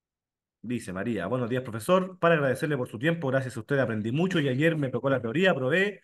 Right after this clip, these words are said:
pero salí mar-, mal es la presión alta, me dijeron, que probablemente no pueda obtenerla por la presión alta. ¿Es cierto eso, profe? Eso igual es,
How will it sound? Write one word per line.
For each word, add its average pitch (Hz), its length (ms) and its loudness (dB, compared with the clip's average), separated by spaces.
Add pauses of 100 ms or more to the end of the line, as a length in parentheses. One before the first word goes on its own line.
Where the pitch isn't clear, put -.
(180)
pero 156 180 -2
salí 143 260 -2
mar-, 180 280 0 (160)
mal 190 340 2 (440)
es 180 120 4
la 180 180 4
presión 160 560 0 (140)
alta, 120 420 -4
me 101 100 -8
dijeron, 107 560 -4 (840)
que 143 120 2
probablemente 165 580 4
no 143 100 0
pueda 170 160 6
obtenerla 170 360 0
por 156 100 -2
la 147 100 0
presión 139 240 -4
alta. 135 500 -4 (120)
¿Es 127 280 -6
cierto 165 340 2
eso, 151 180 -4
profe? 196 480 -2 (2000)
Eso 165 220 -2
igual 160 340 2
es, 127 300 -4